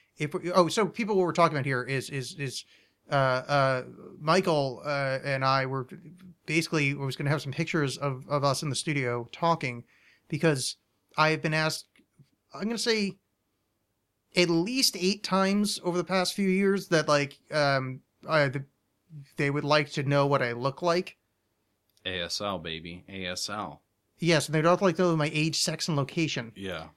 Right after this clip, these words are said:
Speaker 1: Or English as a second language. <laughs> But, um,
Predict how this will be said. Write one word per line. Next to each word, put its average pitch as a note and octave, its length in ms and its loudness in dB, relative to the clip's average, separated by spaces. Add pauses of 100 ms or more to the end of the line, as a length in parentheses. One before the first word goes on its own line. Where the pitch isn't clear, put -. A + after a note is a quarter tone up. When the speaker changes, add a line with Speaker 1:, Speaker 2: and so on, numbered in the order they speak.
(100)
Speaker 1:
Or F3 260 6
English F3 300 2
as D3 100 -2
a C3+ 60 -2
second D#3 320 0
language. C3 500 0 (240)
<laughs> D3 120 -4 (400)
But, E3+ 400 6 (460)
um, E3+ 480 4